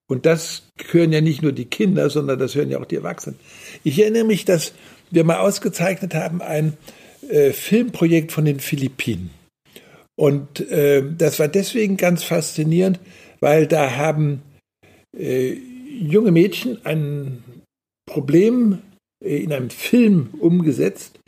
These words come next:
das dann im Dorf gezeigt wurde. Nämlich das Problem, dass die Mädchen von den Vätern aus der Schule genommen wurden,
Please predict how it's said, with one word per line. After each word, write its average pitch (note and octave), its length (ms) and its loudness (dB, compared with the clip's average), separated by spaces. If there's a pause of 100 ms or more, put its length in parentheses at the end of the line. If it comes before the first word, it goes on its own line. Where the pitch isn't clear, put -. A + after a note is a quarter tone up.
(260)
das C#3+ 160 0
dann F3 180 4
im C3+ 240 -2
Dorf D#3 300 2
gezeigt C3 480 -4
wurde. A#2+ 180 -2
Nämlich F3 320 0
das - 140 -4
Problem, F#3+ 420 -2 (540)
dass D3 200 2
die C3+ 100 2
Mädchen G#3+ 600 0 (600)
von D#3 120 2
den C#3+ 140 0
Vätern F3+ 500 2 (300)
aus D3 140 2
der D3 120 2
Schule G#3 260 0
genommen D#3+ 360 2
wurden, D#3+ 320 2